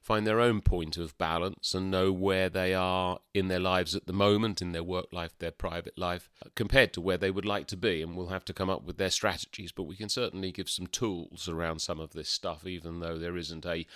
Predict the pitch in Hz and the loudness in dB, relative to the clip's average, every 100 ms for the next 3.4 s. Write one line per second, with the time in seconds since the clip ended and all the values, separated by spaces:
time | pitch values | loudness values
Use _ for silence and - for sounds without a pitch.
0 | - - 98 78 - 85 82 - 98 - | -10 -2 -2 0 -2 -2 -4 -6 -8 -8
1 | - 85 82 - 85 90 85 - - 85 | -8 -6 -6 -6 -4 -6 -4 -6 -8 -8
2 | - 80 87 76 - 87 78 80 85 - | -6 -4 -6 -4 -4 -4 -6 -10 -8 -6
3 | 87 - 85 82 | -6 -4 -2 -2